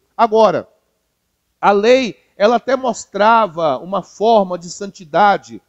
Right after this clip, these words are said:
para o homem, né? Então, podemos, igualmente, também, através da lei daquela época, poderia se entender sobre o pecado, a peco-, pecamo-, pecaminosidade da humanidade.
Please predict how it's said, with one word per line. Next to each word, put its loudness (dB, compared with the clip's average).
para 0
o 0
homem, -2
né? -4
Então, 0
podemos, -2
igualmente, 0
também, -4
através -2
da -4
lei 0
daquela -2
época, -2
poderia -4
se -12
entender -2
sobre -8
o -8
pecado, -4
a -2
peco-, -2
pecamo-, -2
pecaminosidade -2
da -6
humanidade. -6